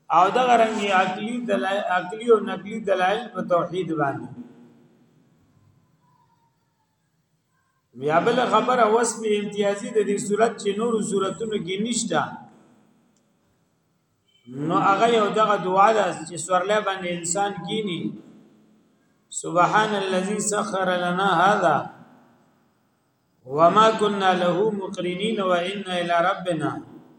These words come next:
لمنقلبون. بل کمال طریقې سره تزهید من الدنیا غدي صورت کې راغله ده.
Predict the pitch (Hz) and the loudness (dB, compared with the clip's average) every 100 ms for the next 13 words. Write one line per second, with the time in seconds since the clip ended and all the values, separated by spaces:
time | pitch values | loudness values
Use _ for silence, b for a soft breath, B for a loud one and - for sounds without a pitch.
0 | _ _ _ _ _ _ _ _ _ _ | _ _ _ _ _ _ _ _ _ _
1 | _ _ 139 160 185 233 226 214 190 190 | _ _ 0 2 2 0 2 0 2 0
2 | 214 240 202 180 220 220 202 196 226 233 | 0 0 -2 -2 -2 -2 -2 4 6 6
3 | 220 - 185 190 185 240 - 175 143 131 | 2 0 -4 -4 -4 -4 0 2 2 -2
4 | - - - _ _ _ _ _ _ _ | -10 -18 -20 _ _ _ _ _ _ _
5 | _ _ _ _ _ _ _ _ - 180 | _ _ _ _ _ _ _ _ -2 0
6 | 185 190 247 226 214 202 196 - 165 208 | 2 2 2 0 -2 -2 -4 -4 -2 2
7 | 220 202 196 233 240 202 196 190 185 180 | 2 2 -2 -4 -6 -2 -2 -4 -2 2
8 | 170 185 220 170 139 | 4 4 0 -2 -4